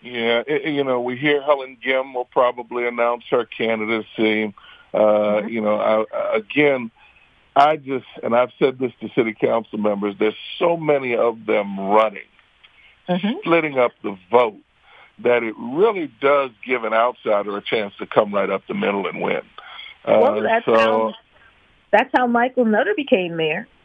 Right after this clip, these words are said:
Speaker 1: Yeah,
Speaker 2: Because you
Speaker 1: yeah.
Speaker 2: had all of these really high-powered people that were running, and they split up the vote so much, he was able to slide in and become the mayor. But that said, you, you bring up a good point regarding city council.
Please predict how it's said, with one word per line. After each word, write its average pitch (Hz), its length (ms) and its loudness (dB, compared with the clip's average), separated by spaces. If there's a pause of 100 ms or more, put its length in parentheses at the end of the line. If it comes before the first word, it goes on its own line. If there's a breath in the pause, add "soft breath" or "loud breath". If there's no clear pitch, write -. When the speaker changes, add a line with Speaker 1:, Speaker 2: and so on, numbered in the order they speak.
(420)
Speaker 1:
Yeah, 131 180 2
Speaker 2:
Because 214 280 2
you 269 140 -2
Speaker 1:
yeah. 240 260 2
Speaker 2:
had 208 100 -2 (160)
all 254 300 4
of 294 60 -6
these 226 240 -4
really 247 340 0
high-powered 240 640 0
people 330 380 0
that 190 200 4
were 190 160 -4
running, 202 460 -2
and 196 260 -2
they 202 240 0
split 262 220 2
up - 140 0
the 202 100 -4
vote 214 220 2 (100)
so 175 160 2
much, 247 480 0 (300 loud breath)
he 294 140 2
was 262 140 -2 (100)
able 196 280 0
to 185 240 -4
slide 165 380 4
in 202 360 0 (240 loud breath)
and 190 220 0
become 180 400 0
the 190 80 -6
mayor. 247 460 0 (380 loud breath)
But 220 260 4
that 220 320 4 (180)
said, 294 480 2 (220)
you, 269 300 2
you 262 120 -2
bring 269 280 -2
up 277 160 0
a 277 60 -6
good 214 240 0
point 185 360 -2
regarding 202 540 0
city 180 260 -4
council. 294 500 0